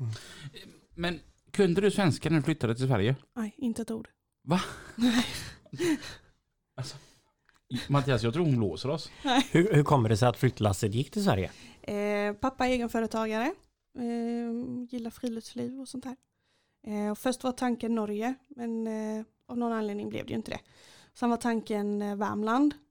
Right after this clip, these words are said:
Speaker 2: Eh, så kom vi på att där bor väldigt många holländare, så då kan vi lika gärna stanna kvar i Holland.
Speaker 3: Mm.
Speaker 2: Och ekonomiskt sett var det lite, lite bättre då finansiellt i, nere i, i södra Sverige. Eh, så då köpte de en gård där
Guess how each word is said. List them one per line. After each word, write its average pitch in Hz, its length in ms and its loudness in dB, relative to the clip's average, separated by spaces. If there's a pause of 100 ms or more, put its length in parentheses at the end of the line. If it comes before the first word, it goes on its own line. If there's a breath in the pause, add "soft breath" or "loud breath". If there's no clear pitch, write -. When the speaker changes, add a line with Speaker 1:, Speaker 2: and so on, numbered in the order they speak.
(180)
Speaker 2:
Eh, 220 440 -10 (220)
så 269 120 -10
kom 320 100 -6
vi 349 80 -8
på 403 100 -10
att - 160 -10
där - 200 -10
bor 349 140 -6
väldigt 311 280 -2
många 302 200 2
holländare, 277 560 2
så 311 100 -8
då 269 60 -4
kan 269 120 -2
vi 262 60 0
lika 262 220 -4
gärna 247 280 -2 (280)
stanna 247 240 -2
kvar 254 140 4
i 254 60 4
Holland. 240 460 2
Speaker 3:
Mm. 120 200 2 (180 loud breath)
Speaker 2:
Och 254 220 0
ekonomiskt 247 500 2
sett 233 160 -2
var 208 100 2
det 208 60 -2
lite, 208 560 -2
lite 214 500 -8 (220)
bättre - 400 -8
då 240 160 -4
finansiellt 226 520 -8
i, 233 120 -12
nere 226 460 -6
i, 226 380 -8
i 226 260 -14
södra 247 400 -8 (300)
Sverige. 247 200 -10 (680 soft breath)
Eh, 226 400 -6
så 254 140 -8
då 254 80 0
köpte 311 260 -6
de 294 120 2
en 294 80 2
gård 277 240 0
där 277 360 0